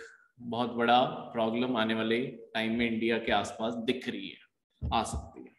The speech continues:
Clear है? कोई भी डाउट?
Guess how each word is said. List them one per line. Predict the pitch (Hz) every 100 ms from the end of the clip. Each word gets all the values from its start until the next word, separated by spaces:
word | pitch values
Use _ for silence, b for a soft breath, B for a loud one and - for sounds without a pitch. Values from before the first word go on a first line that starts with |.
| _ _ _ _ _ _ _ _ _ -
Clear | 165 202
है? | 254 - - - - - _ _ _ - _ _ _ -
कोई | 160
भी | 165
डाउट? | 160 165 202 -